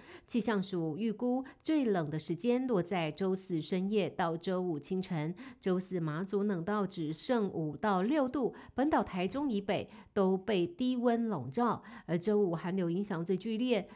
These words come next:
台北有机会低温下探十度，宜兰金马更是只有六到八度，北海岸以及台北山区也有迎风面大雨特报。全球新冠疫情时隔半年多再度拉警报，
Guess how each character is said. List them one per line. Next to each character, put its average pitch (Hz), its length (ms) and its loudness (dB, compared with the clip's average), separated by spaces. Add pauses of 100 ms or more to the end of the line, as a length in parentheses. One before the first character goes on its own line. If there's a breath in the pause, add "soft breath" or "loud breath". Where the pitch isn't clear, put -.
(100)
台 240 120 2
北 294 140 2
有 247 100 4
机 185 160 -2
会 202 380 0
低 180 140 0
温 175 180 -2
下 180 180 -4
探 156 300 -6
十 - 260 -10
度， 208 300 2 (300 loud breath)
宜 165 160 0
兰 165 200 -2
金 226 240 -2
马 254 300 0 (100)
更 320 300 0
是 233 260 -2
只 - 140 -6
有 175 160 0
六 175 180 0
到 165 140 -2
八 165 160 -4
度， 180 260 0 (240 loud breath)
北 269 120 0
海 285 160 -2
岸 240 240 0
以 170 40 -2
及 165 320 -2
台 175 240 -4
北 185 160 -2
山 190 280 -2
区 233 220 -4
也 170 120 -2
有 180 180 0
迎 165 280 -6
风 226 200 -2
面 262 400 -2
大 175 220 -4
雨 104 160 -12
特 - 180 -8
报。 170 380 -4 (1700 loud breath)
全 262 200 0
球 220 280 2
新 220 180 -2
冠 208 180 4
疫 196 80 4
情 170 300 -2
时 175 180 -2
隔 175 140 -2
半 185 160 0
年 165 160 -2
多 180 180 0
再 175 240 -2
度 170 200 -2
拉 175 180 0
警 135 240 -6
报， 180 240 2